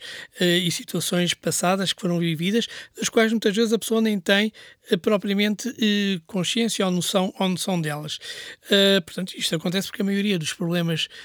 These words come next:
eh, emocionais e comportamentais é desencadeado por dificuldades que a pessoa enfrentou no, ao longo da vida. E há, há experiências que, de facto, às vezes podem ter esse impacto mais, eh, eh, digamos assim, traumatizante e gerar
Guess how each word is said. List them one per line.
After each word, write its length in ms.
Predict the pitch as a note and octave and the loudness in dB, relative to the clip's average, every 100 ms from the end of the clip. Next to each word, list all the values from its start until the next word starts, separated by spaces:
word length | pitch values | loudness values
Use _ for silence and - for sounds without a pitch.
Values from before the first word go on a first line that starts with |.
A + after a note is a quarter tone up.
| - _ | -20 _
eh, 300 | F3+ F3+ F#3 | 2 2 2
emocionais 640 | E3+ - F3 F3 F#3+ D#3+ | 0 0 0 2 2 0
e 60 | D3+ | -2
comportamentais 800 | F3 D#3 F3 E3 D3+ E3+ G#3+ G#3+ | -6 -4 -4 -4 -2 0 2 0
é 80 | |
desencadeado 460 | G3+ G#3 G3+ F#3+ G3 | 0 0 0 0 -2
por 120 | G#3 | -4
dificuldades 560 | F#3+ F3+ G3 G3 G3+ - | -6 -6 -4 -2 -2 -4
que 100 | - | -6
a 20 | |
pessoa 240 | - - | -4 -2
enfrentou 560 | G3+ G3+ G3 F3+ G3+ A3+ - - - _ | -2 0 -2 -2 -4 -4 -8 -18 -20 _
no, 360 | G#3+ G#3+ G3+ F#3+ | 4 6 4 4
ao 100 | F#3 | 4
longo 160 | G3+ | 4
da 140 | F3+ F#3 | 2 0
vida. 240 | D#3 C#3+ | 0 -4
E 100 | D3+ | -4
há, 180 | D3+ D#3 - - - | -2 -4 -8 -18 -2
há 80 | E3 | 0
experiências 580 | - - G3 F#3+ G3 - | 0 0 -2 0 0 0
que, 120 | - | -2
de 60 | |
facto, 280 | - F#3+ - | 0 0 0
às 120 | E3 | -2
vezes 220 | E3+ E3 - | 0 0 -2
podem 480 | - F3+ E3 D3+ - - - | 2 2 2 -2 -6 -18 -16
ter 200 | - E3+ | 0 2
esse 260 | E3+ D#3 - | 2 -2 -2
impacto 580 | E3 - F3 D3 - E3+ | -2 0 2 0 -4 -8
mais, 560 | E3+ E3 D3+ D3 - - - - _ - | -2 0 2 2 -2 -4 -14 -16 _ 2
eh, 340 | E3+ E3+ D#3+ D#3+ D#3 D#3 - - | 4 4 2 2 0 -2 -4 -2
eh, 400 | E3 D#3 D3 D3+ - _ | -2 -2 -6 -8 -16 _
digamos 260 | - D#3+ D#3 | -8 -6 -4
assim, 200 | D3+ - | -6 -8
traumatizante 720 | D#3 D3+ D3+ E3 D#3 C4 C4 F#3 | -6 -6 -4 -4 2 2 2 -2
e 20 | |
gerar 440 | E3 E3+ E3+ D#3+ | 0 0 0 -2